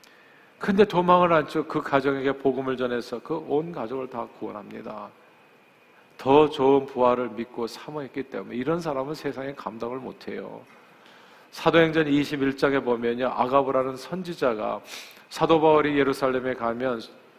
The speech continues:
그냥 그들의 수족을 이렇게 묶어서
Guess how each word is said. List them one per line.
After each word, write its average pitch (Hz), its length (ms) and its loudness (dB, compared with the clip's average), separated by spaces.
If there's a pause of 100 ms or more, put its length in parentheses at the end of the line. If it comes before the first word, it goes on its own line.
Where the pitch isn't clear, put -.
(120)
그냥 135 260 -4
그들의 131 380 2
수족을 147 580 0
이렇게 123 200 -4
묶어서 113 680 -4